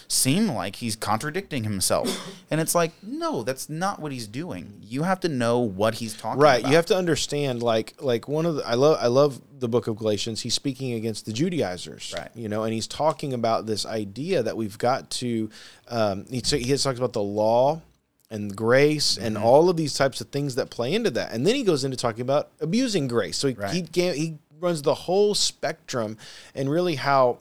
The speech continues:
Speaker 2: how focusing on the gospel and putting our, our focus on Jesus is, is really the answer, and,
Speaker 1: Yeah.
Speaker 2: and walking in the Spirit. And so we, um, you know, w-, we see all of that from historical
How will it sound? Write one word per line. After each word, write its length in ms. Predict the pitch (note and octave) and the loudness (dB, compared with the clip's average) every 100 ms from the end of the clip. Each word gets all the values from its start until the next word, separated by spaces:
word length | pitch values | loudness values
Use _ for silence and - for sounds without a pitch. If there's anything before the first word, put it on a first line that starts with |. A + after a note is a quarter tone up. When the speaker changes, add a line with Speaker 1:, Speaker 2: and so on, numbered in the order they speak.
| - | -8
Speaker 2:
how 420 | A#2+ B2+ A#2+ A2+ | 0 2 2 0
focusing 420 | - D#3+ C#3 D3 | 0 0 0 -4
on 100 | C#3 | -4
the 60 | A#2+ | -2
gospel 560 | G2 D3 F#3 - C3 A#2 | 2 4 4 0 -2 -4
and 80 | |
putting 260 | G#2 D3 C#3+ | -4 -4 -2
our, 220 | B2 A2+ - - - | 0 -2 -4 -20 -8
our 180 | - A#2+ | 0 0
focus 320 | - C3 B2 | 0 -6 -4
on 220 | A#2+ A2 | -6 -6
Jesus 720 | G2+ A2 F3 A3 A#2+ F2+ - - _ _ _ | -6 -4 0 0 0 -2 -4 -6 _ _ _
is, 300 | C3+ A#2 G2 - | -4 -4 -4 -6
is 180 | C3 | -6
really 280 | A2 B2 A#2+ | 0 2 2
the 160 | A2 G#2 | 0 -8
answer, 400 | G#2 G2 - F2+ | -10 -8 -8 -8
and, 160 | F2 A2 | -6 -6
Speaker 1:
Yeah. 160 | F2+ G2 | -6 -10
Speaker 2:
and 160 | A#2 | -10
walking 420 | G#2+ A#2 - C3 A#2+ | -4 -2 -2 -6 -8
in 120 | A2 | -8
the 100 | G#2+ | -6
Spirit. 500 | - - A2 F2+ - | -8 -4 -4 -6 -8
And 160 | B2+ B2+ | -10 0
so 300 | D3+ C#3 B2+ - - - | 4 4 4 -4 -20 -18
we, 380 | - C#3+ D3 C#3 | -2 0 2 0
um, 500 | - B2 A2 G2 F#2+ - _ | 0 2 2 0 -6 -14 _
you 120 | D3 | -4
know, 200 | A#2+ G#2 F#2 | -2 -2 -4
w-, 160 | A#2+ C3 - | -12 -20 -16
we 120 | C3 | -4
see 180 | - F#3 | -2 4
all 260 | D3 D#3+ | 8 8
of 80 | F3 | 8
that 160 | C#3+ A#2+ | 4 2
from 140 | B2+ | -2
historical 880 | A2 A2+ - D3 C#3 C3+ C#3+ B2+ A#2+ | -2 0 0 2 2 0 0 -2 -2